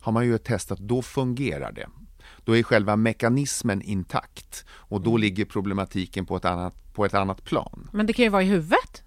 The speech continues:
Speaker 2: Alltså
Speaker 1: Är
Speaker 2: att
Speaker 1: det
Speaker 2: man är
Speaker 1: som jag
Speaker 2: rädd.
Speaker 1: försöker, det är dit jag försöker komma. Men det kan också vara att, eh, du har en dysfunktion, alltså en, en, eh, en sjukdom som gör, så, eh,
Speaker 2: Att du inte får upp den.
Speaker 1: erektil
Speaker 2: Ja.
Speaker 1: dysfunktion som vi kallar
Speaker 2: Mm.
Speaker 1: det för.
Speaker 2: Ja, olika saker.
Speaker 1: Mm.
Speaker 2: Men
Speaker 1: Mm.
Speaker 2: nu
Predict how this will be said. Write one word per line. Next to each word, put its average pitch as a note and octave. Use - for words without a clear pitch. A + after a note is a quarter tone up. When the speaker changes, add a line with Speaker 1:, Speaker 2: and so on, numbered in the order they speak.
Speaker 2:
Alltså B3
Speaker 1:
Är A3
Speaker 2:
att G3+
Speaker 1:
det G3+
Speaker 2:
man F#3+
är F3
Speaker 1:
som -
jag -
Speaker 2:
rädd. B3
Speaker 1:
försöker, G#2
det A2
är G2+
dit A#2
jag G#2
försöker G2
komma. G#2
Men G#2
det A#2
kan B2+
också D#3+
vara F2+
att, -
eh, G2
du G#2
har F#2+
en F#2
dysfunktion, F#2+
alltså D#2+
en, F2+
en, F2
eh, F2
en D2+
sjukdom C3+
som A2+
gör, E2+
så, -
eh, D#2
Speaker 2:
Att G3
du G3+
inte F3+
får D#3
upp D3+
den. D#3+
Speaker 1:
erektil C#3
Speaker 2:
Ja. A#2+
Speaker 1:
dysfunktion A#2
som G2+
vi F2+
kallar E2+
Speaker 2:
Mm. E2
Speaker 1:
det -
för. -
Speaker 2:
Ja, A3+
olika D#4
saker. A#2
Speaker 1:
Mm. B3
Speaker 2:
Men C#4+
Speaker 1:
Mm. A#3
Speaker 2:
nu G3+